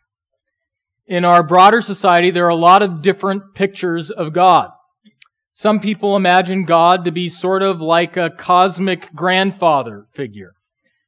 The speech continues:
who just kinda gives you whatever you want and doesn't really care what you do. Just kinda turns a blind eye.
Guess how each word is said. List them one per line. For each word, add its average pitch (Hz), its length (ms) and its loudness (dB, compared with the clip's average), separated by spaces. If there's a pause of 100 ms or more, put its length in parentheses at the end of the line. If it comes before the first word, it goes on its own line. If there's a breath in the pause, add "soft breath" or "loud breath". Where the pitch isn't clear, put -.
who 180 140 -4
just 165 260 -6
kinda 190 220 -2
gives 196 360 -2
you 214 120 -2
whatever 202 280 2
you 196 180 -2
want 180 380 0 (500 soft breath)
and 170 140 -4
doesn't 202 240 0
really 220 240 0
care 220 260 -2
what 208 180 -2
you 190 100 -6
do. 170 420 -2 (460)
Just - 140 -20
kinda 160 200 -6
turns 175 320 -8
a 170 80 -2
blind 170 420 -2
eye. 151 360 0